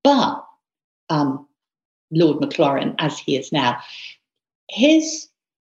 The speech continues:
his simple and kind of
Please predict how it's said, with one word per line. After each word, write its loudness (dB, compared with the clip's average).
his -2
simple 2
and -4
kind 2
of 2